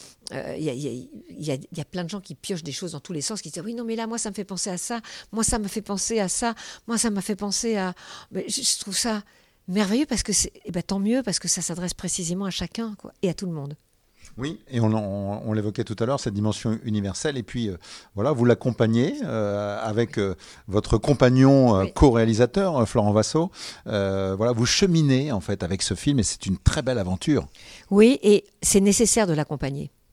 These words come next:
Speaker 1: C'est nécessaire et ça serait, euh, ça serait pas bien de pas le faire, parce que ça deviendrait un film comme les autres. C'est, euh, on, oui, bon, on a sorti un film. Non, non, non.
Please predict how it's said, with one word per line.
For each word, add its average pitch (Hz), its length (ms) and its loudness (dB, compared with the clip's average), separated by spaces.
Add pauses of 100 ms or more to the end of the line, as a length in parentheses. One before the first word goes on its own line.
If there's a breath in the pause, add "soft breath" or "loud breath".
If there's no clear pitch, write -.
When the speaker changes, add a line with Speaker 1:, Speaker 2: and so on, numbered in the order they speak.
(160)
Speaker 1:
C'est - 220 2
nécessaire 240 480 2
et 220 60 0
ça 208 120 -4
serait, 185 400 0 (460 loud breath)
euh, 175 400 4 (320 soft breath)
ça 180 140 -4
serait 214 180 0
pas 254 180 2
bien 214 400 0
de 190 120 -4
pas 160 180 -6
le 151 60 -4
faire, 156 440 -6
parce - 160 -2
que 190 160 0 (580 loud breath)
ça 208 220 -2
deviendrait 196 800 0
un 190 100 -2
film 202 180 -4
comme 185 180 0
les 175 180 0
autres. - 320 -8 (500 soft breath)
C'est, 165 280 -6
euh, 165 100 -4
on, 143 240 -6
oui, 196 160 0
bon, 175 240 -4
on - 20 -6
a 156 60 -6
sorti - 260 -8
un 151 80 -10
film. 220 220 -8 (320 soft breath)
Non, 208 80 -2
non, 226 140 -2
non. 208 200 -4